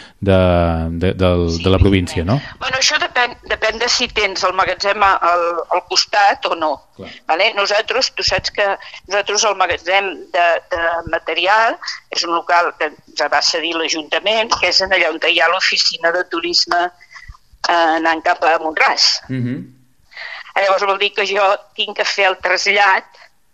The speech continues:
Speaker 2: des de, a l'oficina de turisme,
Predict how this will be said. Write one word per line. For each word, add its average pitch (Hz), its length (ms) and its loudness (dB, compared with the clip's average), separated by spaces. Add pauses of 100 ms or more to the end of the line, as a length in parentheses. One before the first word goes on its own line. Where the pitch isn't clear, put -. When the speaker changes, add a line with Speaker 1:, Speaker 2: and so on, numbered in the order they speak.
(280)
Speaker 2:
des 190 300 -2
de, 170 180 4 (580)
a 180 160 4
l'oficina 190 720 0
de 190 120 0
turisme, 196 540 0